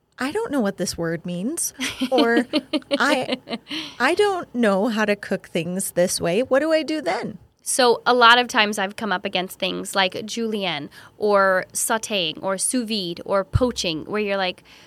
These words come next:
Speaker 2: well, I think I have a general idea of what that is supposed to be or look I-, look like, but I'm really not sure how to do it, actually. YouTube is your friend. Google is your friend. Go find a tutorial.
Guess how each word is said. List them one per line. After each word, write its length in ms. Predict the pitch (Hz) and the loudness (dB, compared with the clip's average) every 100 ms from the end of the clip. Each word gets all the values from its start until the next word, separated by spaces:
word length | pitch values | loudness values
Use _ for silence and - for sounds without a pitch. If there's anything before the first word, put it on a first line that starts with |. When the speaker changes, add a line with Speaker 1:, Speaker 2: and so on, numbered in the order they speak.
| - _ | -20 _
Speaker 2:
well, 100 | 294 | 2
I 120 | 311 | 2
think 180 | 277 349 | 0 -2
I 100 | 494 | 0
have 160 | 381 285 | 0 -2
a 40 | |
general 380 | 233 240 285 339 | -4 -2 0 2
idea 400 | 339 339 330 339 | 0 -2 -4 -4
of 80 | 339 | -2
what 200 | 285 277 | -2 -2
that 260 | 277 269 262 | -2 -2 -2
is 140 | 240 | -4
supposed 480 | - 214 - 269 262 | -6 -6 -4 -4 -6
to 60 | 247 | -6
be 180 | 262 262 | -4 -4
or 80 | 214 | -4
look 260 | 233 240 | -6 -4
I-, 200 | 285 277 - - | -4 -4 -8 -10
look 280 | 247 294 | -8 -6
like, 420 | 330 320 330 - _ _ _ _ _ | -2 -2 -2 -10 _ _ _ _ _
but 140 | 226 | 0
I'm 160 | 240 247 | 0 0
really 180 | 277 294 | 0 2
not 200 | 269 262 | 2 0
sure 200 | - 226 | -2 0
how 140 | 226 | 0
to 80 | 208 | 0
do 280 | 185 220 185 | -4 -2 -2
it, 100 | - | -2
actually. 540 | - - - 147 - _ 233 | -8 -12 -10 -10 -12 _ -4
YouTube 560 | 247 311 - 294 254 - | 2 2 2 -4 -4 -4
is 180 | 247 220 | -4 -2
your 100 | 208 | -2
friend. 380 | 180 165 - - _ 214 | -2 -2 -6 -16 _ -14
Google 400 | - 294 277 269 - | -4 -2 2 0 0
is 140 | 220 | -2
your 60 | 208 | -2
friend. 340 | - 165 98 - - | -6 -6 -6 -14 -4
Go 160 | 294 | -2
find 260 | 339 403 427 | 0 -2 -2
a 40 | |
tutorial. 720 | 403 339 - 311 311 262 - | -4 -6 -4 -2 -2 -2 -6